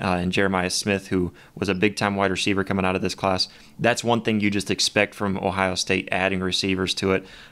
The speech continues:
Uh, and then they also get on, on the def-, defensive side of the ball, one of their big-time guys, uh, was Bryce West. So, uh, adding to that defense, which we knew ever since they got Jim Knowles in as the defensive coordinator, they're gonna keep on getting these guys in.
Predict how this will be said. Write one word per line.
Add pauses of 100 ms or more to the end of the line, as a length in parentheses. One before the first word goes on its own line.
Uh,
and
then
they
also
get
on,
on
the
def-,
defensive
side
of
the
ball,
one
of
their
big-time
guys, (320)
uh,
was
Bryce
West.
So, (260)
uh,
adding
to
that
defense,
which (240)
we
knew
ever
since
they
got
Jim
Knowles
in
as
the
defensive
coordinator,
they're
gonna
keep
on
getting
these
guys
in.